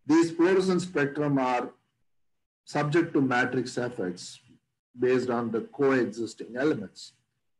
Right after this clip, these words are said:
Say, for example, I take calcium carbonate and I do the elemental analysis for the arsenic or lead and, uh, this one. Calcium is going to be very,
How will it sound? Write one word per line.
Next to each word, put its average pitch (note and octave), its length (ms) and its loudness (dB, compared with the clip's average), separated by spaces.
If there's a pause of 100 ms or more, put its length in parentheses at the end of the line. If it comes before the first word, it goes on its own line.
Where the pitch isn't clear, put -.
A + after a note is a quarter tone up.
(180)
Say, D#3+ 120 2
for E3+ 200 2
example, C#3+ 420 2
I C3 120 2
take C3 300 0
calcium A#2 480 -2
carbonate A2+ 600 -4
and G#2+ 140 -8
I G2 120 -2 (340)
do C3 140 4
the B2+ 140 2
elemental A#2 460 -2
analysis A2 580 -6
for G2+ 240 -8
the F#2+ 600 -6 (300)
arsenic G2+ 600 -4 (100)
or F#2+ 120 -4
lead G2 580 -4
and, F#2+ 260 -12
uh, G2 40 -12 (600)
this A2+ 240 -4
one. B2 360 -4 (680)
Calcium E3+ 460 2
is C#3 160 2
going C3 280 4
to C3+ 80 4
be B2+ 220 2
very, A#2 480 0